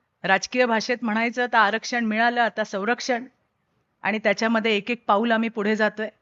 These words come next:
आधी शिंदे साहेबांच्या नेतृत्वामध्ये महिलांचं सक्षमीकरण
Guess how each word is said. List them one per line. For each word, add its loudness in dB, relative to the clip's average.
आधी 2
शिंदे 4
साहेबांच्या 2
नेतृत्वामध्ये 0
महिलांचं 4
सक्षमीकरण 0